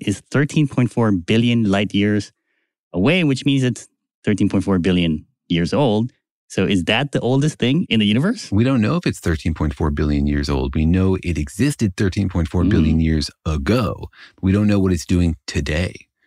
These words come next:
Speaker 2: right? It's like if you look at a baby picture from somebody from a hundred years ago, you don't know if they lived till two or five or a hundred. So they could be the oldest person alive if they were still around today, but you don't know. You're just looking at the baby picture.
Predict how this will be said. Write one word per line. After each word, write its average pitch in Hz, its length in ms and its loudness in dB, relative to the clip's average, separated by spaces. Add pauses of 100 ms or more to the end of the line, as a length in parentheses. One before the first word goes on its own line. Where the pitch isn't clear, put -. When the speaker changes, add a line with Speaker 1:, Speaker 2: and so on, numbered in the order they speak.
(160)
Speaker 2:
right? 73 180 -2
It's - 160 -6
like 76 160 -2 (300)
if 82 120 -4
you 80 60 0
look 92 220 2
at 87 80 2
a 76 40 0
baby 92 280 2
picture 87 340 -2
from 80 180 -2
somebody 78 360 0
from 80 160 -2
a 73 40 -2
hundred 71 300 0
years 127 180 2
ago, 80 360 0 (240)
you 101 80 2
don't 90 120 4
know 104 120 2
if 127 80 -6
they 80 160 0
lived 76 400 -2
till 73 140 -6
two 85 540 0
or 76 120 -6
five 78 580 -2
or 76 180 -2
a 71 60 -2
hundred. 92 440 -2 (360)
So - 100 -8
they 71 140 -2
could 160 300 -2
be 143 100 0
the 87 100 0
oldest 73 300 -2
person 82 300 -4
alive 76 320 -4 (100)
if 123 180 -2
they 107 140 0
were 101 140 0
still 98 240 -2
around 117 340 0
today, 78 360 0
but 87 200 -6
you 90 80 -2
don't 92 180 2
know. 135 180 2
You're 82 140 -2
just 95 200 -2
looking 101 240 0
at 85 80 -2
the 78 80 -4
baby 78 320 -2
picture. - 360 -10